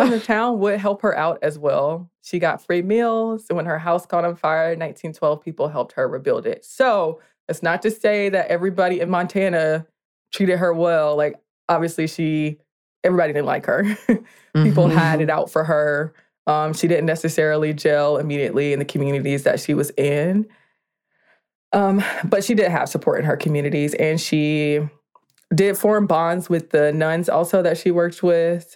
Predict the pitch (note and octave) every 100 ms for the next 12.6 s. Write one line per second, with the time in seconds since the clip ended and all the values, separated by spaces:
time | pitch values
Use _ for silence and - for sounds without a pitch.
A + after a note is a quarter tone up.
0 | - D#3 D#3 D#3 D3+ D3 D3 E3 D#3 D3+
1 | D#3 E3 D#3+ - D#3+ D#3 E3 - _ _
2 | _ _ _ _ _ - - A3 G#3+ G#3+
3 | - A3 G#3+ C#3 E3+ F#3 G#3+ G#3 G3 F#3+
4 | F#3 - G3 F3 D3 C#3+ D3 C#3+ D3+ D3+
5 | C3+ - D3+ B2+ - A#2 C#3+ D3 C#3+ C3+
6 | C3 C3 C3 D#3 E3+ D3+ C3 A#2+ - -
7 | - - D#3+ - _ _ F3 D#3+ E3+ C3+
8 | C#3+ - - - C#3+ D3+ B2+ C#3 D#3 E3+
9 | A3 G#3 F#3+ E3+ D#3 - E3+ E3 D#3+ E3
10 | D#3 D3 D3+ D3+ D#3+ - - - D#3+ F3
11 | - C#3 - - - - - D3+ - -
12 | - - F#3 F3+ E3+ A3+